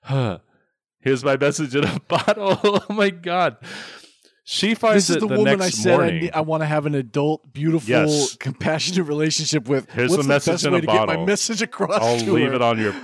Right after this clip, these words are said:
Speaker 1: porch.
Speaker 2: I'll stuff a message in a bottle, put it on your porch.
Speaker 1: <laughs>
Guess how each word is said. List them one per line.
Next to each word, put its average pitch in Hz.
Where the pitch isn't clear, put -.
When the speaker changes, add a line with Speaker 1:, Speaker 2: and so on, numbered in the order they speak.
Speaker 1:
porch. -
Speaker 2:
I'll 214
stuff -
a 196
message 190
in 185
a 175
bottle, 160
put 185
it 180
on 175
your 165
porch. 156
Speaker 1:
<laughs> -